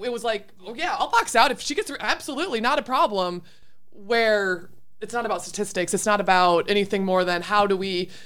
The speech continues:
collectively achieve the goal. And when people genuinely love each other, it really doesn't matter how it gets accomplished. And I think that's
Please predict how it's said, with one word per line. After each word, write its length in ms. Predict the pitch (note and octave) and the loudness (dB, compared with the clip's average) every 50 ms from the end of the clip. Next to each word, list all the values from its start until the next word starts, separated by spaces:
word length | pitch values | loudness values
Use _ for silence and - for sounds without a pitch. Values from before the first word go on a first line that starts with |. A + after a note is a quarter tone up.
| - - | -14 -8
collectively 960 | - F#3 F#3+ F#3 F#3 G3 - - G#3+ F3+ E3 F#3 F#3 F3+ E3+ E3+ E3 E3+ E3 - - - - - | -4 0 4 6 6 4 4 0 -4 -4 -2 0 2 2 2 2 0 -2 -6 -8 -14 -14 -10 -8
achieve 320 | F3+ - - A3 G3+ E3 | -4 -2 -2 -2 -2 -2
the 80 | E3 F3+ | -4 -2
goal. 640 | D#3 G3 G#3 G#3+ G3 F3 E3+ D#3+ D#3+ D#3+ D#3+ - - - - - - - - - - | 0 2 2 4 4 4 4 2 2 0 -4 -10 -14 -16 -14 -14 -14 -14 -12 -8 -4
And 120 | F#3 F#3+ | -2 0
when 360 | G3 F#3+ F#3+ F#3+ F3+ D#3+ - - - | 2 2 2 0 -2 -6 -8 -12 -12
people 260 | - G3+ G3+ G3+ G3 E3 | -8 -6 -4 -4 -4 -6
genuinely 640 | C#3+ C#3 C#3 F#3 F3+ F#3+ G3+ G3 F#3+ G3 F#3+ F#3+ F#3 | -4 -2 0 2 2 2 2 0 0 0 0 0 0
love 300 | E3 D#3+ D#3 E3 A3 G#3+ G#3+ | 0 2 2 2 2 2 0
each 180 | F3 - - | -4 -4 0
other, 500 | F3 E3+ D#3+ F3 E3+ E3 E3 E3 D#3 - - | 0 0 2 2 2 4 2 2 0 -2 -4
it 180 | F#3+ F3+ - - - | -6 -6 -6 -8 -8
really 220 | F3 F#3+ F#3+ F#3 E3+ | -6 -2 -2 -2 -2
doesn't 340 | D3+ F3+ E3+ D#3+ E3 - | 0 -2 -2 -2 -2 -4
matter 380 | E3+ E3 D#3+ E3+ F#3 E3+ E3 D#3+ | -4 -4 0 0 2 2 2 0
how 260 | D3+ D#3 E3 D#3+ D#3 | 0 0 0 0 0
it 180 | D3 D3 - - D#3 | -2 -4 -8 -12 -10
gets 200 | D#3+ F3 E3 - | -8 -8 -6 -6
accomplished. 540 | E3 - D3 F3 G3 F#3+ F#3 D#3+ D#3 - - F3 | -6 -6 -4 -4 -2 -2 -2 -4 -4 -4 -4 -6
And 40 | |
I 40 | E3 | -6
think 180 | D#3+ F3 E3+ - | -6 -6 -2 2
that's 320 | F3 E3+ F3 F3 - - | 2 2 2 2 -2 -8